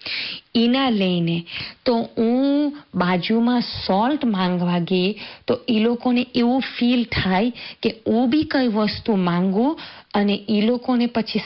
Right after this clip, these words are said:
શરમ નહીં લાગે અને એ લોકોને કંઈ જોતું હોય તો એ લોકો બી આપણા પાસે માંગવા આવે. બિચારા એ લોકો ખસ્સા ગરીબ છે. સુભાન અલ્લાહ.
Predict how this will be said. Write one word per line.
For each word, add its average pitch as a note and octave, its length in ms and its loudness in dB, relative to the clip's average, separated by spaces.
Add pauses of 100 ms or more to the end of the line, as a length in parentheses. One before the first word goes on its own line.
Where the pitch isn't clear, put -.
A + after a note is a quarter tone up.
શરમ G#3 260 2
નહીં B3+ 200 2
લાગે F#3+ 440 0
અને G3 280 0
એ G#3+ 80 2
લોકોને A#3 440 0
કંઈ A3+ 200 0
જોતું G3 380 0
હોય A#3 60 0
તો A3+ 140 -4 (140)
એ A3 120 2
લોકો A3 360 0
બી A3+ 280 0 (340)
આપણા G3 360 0
પાસે G3 360 0
માંગવા F3+ 520 0
આવે. F3 480 0 (300)
બિચારા G#3 840 0 (360)
એ G#3 80 2
લોકો F#3+ 280 0
ખસ્સા F#3+ 560 0
ગરીબ G#3 580 0
છે. - 340 -8 (680)
સુભાન A3+ 400 2
અલ્લાહ. E3+ 300 0